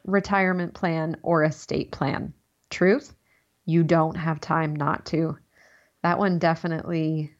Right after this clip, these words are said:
uh, resonates with me, and I, uh, I think I've learned a lot in doing the budget and kind of getting more serious about planning retirement.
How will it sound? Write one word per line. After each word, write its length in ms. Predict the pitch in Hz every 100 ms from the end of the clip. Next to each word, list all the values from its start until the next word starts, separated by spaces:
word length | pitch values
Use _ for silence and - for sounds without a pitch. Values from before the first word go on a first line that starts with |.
| _ -
uh, 180 | 156
resonates 540 | 147 160 156 156 151 -
with 160 | 151
me, 360 | 156 156 247 269 -
and 260 | 147 139
I, 380 | - - 151 147
uh, 380 | 147 151 62 160 - _ _ - - _ _ _ _
I 80 | 175
think 240 | - 175
I've 140 | 170 165
learned 220 | 170 165
a 40 |
lot 300 | 165 156 139
in 140 | - 165
doing 240 | 165 156
the 80 | 160
budget 480 | 143 151 156 196 208
and 160 | - 156
kind 180 | 156 151
of 80 | 147
getting 260 | 156 156
more 160 | 151 151
serious 480 | - 151 165 165 160
about 300 | 160 151 -
planning 380 | - 156 151 156
retirement. 640 | 151 160 165 175 262 269